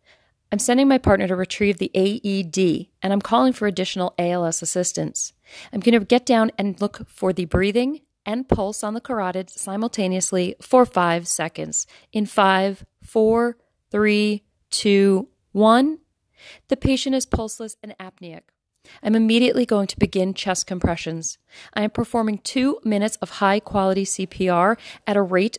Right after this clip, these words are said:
of thirty compressions to two breaths. I'm looking for proper chest recoil and proper breath volume. I must get the breaths in and not have any interruptions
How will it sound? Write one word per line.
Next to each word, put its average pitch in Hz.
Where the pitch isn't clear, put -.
of 180
thirty 208
compressions 220
to -
two 202
breaths. -
I'm 208
looking 208
for -
proper 226
chest -
recoil 170
and 202
proper 208
breath 180
volume. 170
I 208
must 208
get 233
the 233
breaths 190
in 170
and 202
not 202
have 208
any 196
interruptions 190